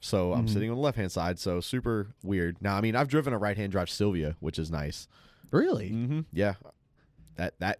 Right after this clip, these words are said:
Speaker 1: that car is, that's weird. Dude, shifting with your left hand is so weird.
Speaker 2: I know. I'd, I'd imagine. I've never done it
Speaker 1: Like, the
Speaker 2: before.
Speaker 1: coordination, like, oh, dude, I stalled it at least four times. I look like such a freaking noob.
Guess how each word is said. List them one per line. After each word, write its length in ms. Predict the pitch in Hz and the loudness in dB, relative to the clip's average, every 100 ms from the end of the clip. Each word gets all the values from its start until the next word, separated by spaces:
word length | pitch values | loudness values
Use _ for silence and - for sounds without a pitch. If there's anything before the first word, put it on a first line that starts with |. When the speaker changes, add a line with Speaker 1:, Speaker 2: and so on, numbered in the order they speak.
| - | -4
Speaker 1:
that 200 | 92 - | -4 -2
car 260 | 85 78 | -4 -4
is, 200 | 69 - _ _ _ _ _ _ - | -8 -14 _ _ _ _ _ _ -6
that's 280 | 92 - - | -6 -6 -10
weird. 480 | 78 90 92 67 | -4 -2 -2 -2
Dude, 180 | - 120 | -2 0
shifting 280 | - 156 175 | 2 0 0
with 80 | 151 | 0
your 100 | 87 | 0
left 200 | 98 - | 0 0
hand 180 | 95 73 | -4 -4
is 80 | |
so 200 | - - | -6 -2
weird. 460 | 95 73 80 73 71 - | -2 0 -2 -4 -6 0
Speaker 2:
I 140 | 123 | 4
know. 180 | 135 131 | 4 4
I'd, 180 | 110 143 | 2 2
I'd 160 | 147 170 | 2 2
imagine. 440 | 175 165 131 104 | 2 0 0 0
I've 120 | 113 | 2
never 140 | 147 151 | 2 4
done 200 | 160 160 | 4 4
it 20 | |
Speaker 1:
Like, 80 | 120 | 2
the 80 | |
Speaker 2:
before. 120 | 123 165 | 4 4
Speaker 1:
coordination, 380 | 180 143 139 120 | 4 4 2 0
like, 100 | 113 | 2
oh, 140 | 110 | 4
dude, 140 | 98 101 | 4 2
I 40 | |
stalled 320 | 107 101 95 | 2 2 2
it 60 | 87 | 2
at 80 | 80 | 0
least 160 | 85 | -2
four 180 | - 82 | -4 -6
times. 240 | 90 80 | -4 -2
I 40 | 90 | 0
look 100 | 95 | 0
like 160 | 90 | -2
such 320 | - - 104 95 | -2 0 2 2
a 80 | |
freaking 400 | - 101 85 82 | 0 0 0 0
noob. 280 | 85 90 87 | 2 2 0